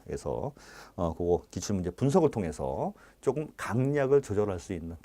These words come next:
그런 여러분들, 어, 되시길 바라겠습니다. 맞죠? 자, 그래서 그 교재는 당연히 부가세부터 시작을 할 겁니다. 자, 부가가치세, 개별소비세, 주세 순으로 할 거고,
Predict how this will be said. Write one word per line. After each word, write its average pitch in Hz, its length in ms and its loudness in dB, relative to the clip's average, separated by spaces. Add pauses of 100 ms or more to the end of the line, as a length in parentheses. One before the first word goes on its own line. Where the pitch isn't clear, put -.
(100)
그런 90 340 -6
여러분들, 92 720 -2
어, 78 200 -6 (200)
되시길 101 340 0
바라겠습니다. - 760 8 (440)
맞죠? - 200 -2 (840)
자, 165 460 6
그래서 165 480 8
그 135 580 8
교재는 143 480 8 (100)
당연히 180 480 4
부가세부터 143 680 4
시작을 120 240 2
할 123 100 0
겁니다. 98 540 2
자, 151 60 -4
부가가치세, 110 840 4 (300)
개별소비세, 98 680 2
주세 131 440 6
순으로 123 280 2
할 85 80 0
거고, 85 560 -2